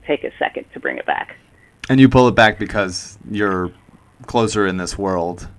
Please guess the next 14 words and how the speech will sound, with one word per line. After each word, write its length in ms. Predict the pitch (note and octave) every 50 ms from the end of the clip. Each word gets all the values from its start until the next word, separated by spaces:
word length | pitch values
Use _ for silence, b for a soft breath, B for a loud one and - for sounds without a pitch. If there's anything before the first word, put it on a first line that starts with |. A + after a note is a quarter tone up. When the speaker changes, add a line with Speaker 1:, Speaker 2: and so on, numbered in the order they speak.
| - b b b b b b b b b b b
Speaker 2:
and 460 | b G2+ G2+ F#2+ F#2+ F2+ F2+ F2+ F2 F2 _ -
people 380 | - A#2 - - G2+ F#2+ F#2
are 440 | F2+ F2 F2 F2 F2+ F2 F2 F2 - - _ _ _ _ _ _ _ _ -
maybe, 560 | A#2 A2 G#2 G2+ F2 G2 F#2+ F2+ F2 F2 F2 - _ _ _ -
uh, 560 | F#2+ F#2+ F#2 F2+ E2+ E2 E2 E2+ E2 D#2+ - - _ _ _ _ _ _ _ -
if 120 | - - G2+
you, 120 | A#2+ C3 -
if 140 | B2 G#2 A#2
you 80 | B2+
wanna 180 | A#2 A#2 A2 G#2
find 280 | - - A2 G#2 G#2
out, 220 | G#2 G2 G2 G2 -
say, 520 | - - A2 G#2 G2 G2 F#2 F2+ F2+ F2 - b b b b b b b b -
what 320 | G2+ G#2 A2+ A2 A2 -